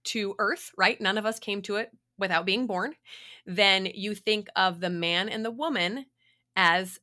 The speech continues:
the sentinels that stand at that gateway, right? And it takes the participation of, well, ideally the participation of both of them, uh, willing participation of both of them to allow a life to enter that gateway.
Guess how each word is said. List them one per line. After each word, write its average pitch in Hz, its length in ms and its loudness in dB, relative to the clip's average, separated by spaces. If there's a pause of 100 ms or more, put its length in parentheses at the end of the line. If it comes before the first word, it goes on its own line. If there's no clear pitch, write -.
(100)
the 190 160 -2
sentinels 190 580 -4
that 170 140 -6
stand 165 360 -4
at 160 80 -8
that - 200 0
gateway, - 380 -8 (240)
right? 185 280 2 (280)
And 202 140 2
it 170 120 0
takes 190 360 -2
the 208 80 -8
participation 185 840 -6
of, 175 280 -2
well, 165 240 -2
ideally 175 380 -4
the 165 100 -4
participation 202 580 2
of 165 160 -8
both 202 240 2
of 170 120 -6
them, 170 280 2 (520)
uh, 175 220 6 (180)
willing 214 420 4
participation 208 540 4
of 180 80 -6
both 185 200 -2
of 175 80 -6
them 170 200 -2 (120)
to 190 440 -4
allow 165 480 2
a 170 100 -2
life 156 320 -2
to - 180 -12
enter 165 300 -6
that 151 300 -4
gateway. - 400 -10